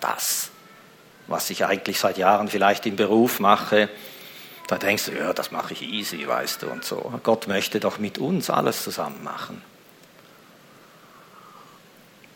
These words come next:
Und da hab ich gedacht, „Ja, das hab ich im Griff, das geht schon“, oder? Machen wir zack, zack, oder? Ja, ja, da hast du gesehen, dann zack, zack, oder?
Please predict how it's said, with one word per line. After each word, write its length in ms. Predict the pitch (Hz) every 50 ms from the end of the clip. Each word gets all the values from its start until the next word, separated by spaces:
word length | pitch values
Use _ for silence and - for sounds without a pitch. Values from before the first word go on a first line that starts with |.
| - - - - - - - - - - - - - - - - - - - - - - - - - - - - - - - -
Und 100 | - -
da 100 | 98 90
hab 120 | 101 -
ich 80 | - -
gedacht, 320 | 101 - 98 95 - -
„Ja, 100 | 113 110
das 160 | - 98 -
hab 140 | 92 98 -
ich 100 | 98 98
im 80 | 101 92
Griff, 320 | - 87 90 90 - -
das 140 | - - -
geht 200 | - 104 - -
schon“, 360 | - 170 147 123 123 135 135 131 - -
oder? 380 | - - 98 104 110 117 117 110 - - - - - - - - - - - - - - - - - -
Machen 220 | 110 110 110 104 107
wir 120 | 107 104
zack, 260 | - - 113 - -
zack, 340 | - 139 143 147 - - -
oder? 200 | 104 110 107 98
Ja, 160 | 78 - 78
ja, 200 | 76 71 67 - -
da 140 | 76 73
hast 200 | 78 90 - -
du 60 | - -
gesehen, 380 | - - - - - 107 107
dann 180 | - 101 92 92
zack, 320 | - - 82 - - -
zack, 380 | - - 95 - - - - 92
oder? 240 | - - - -